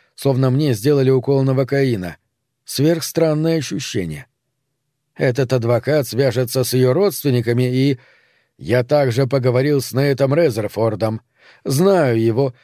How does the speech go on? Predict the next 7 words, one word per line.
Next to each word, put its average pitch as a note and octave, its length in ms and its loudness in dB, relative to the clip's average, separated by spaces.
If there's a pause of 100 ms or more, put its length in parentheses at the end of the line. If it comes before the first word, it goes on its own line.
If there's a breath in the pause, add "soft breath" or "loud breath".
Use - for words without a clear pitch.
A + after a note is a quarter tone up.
(140 soft breath)
с - 160 -16
каменного E3 800 2
века C3 340 0
уверен. B2+ 560 2 (380)
Вы A#2 200 2
очень D#3 360 2
деятельны, D3 640 2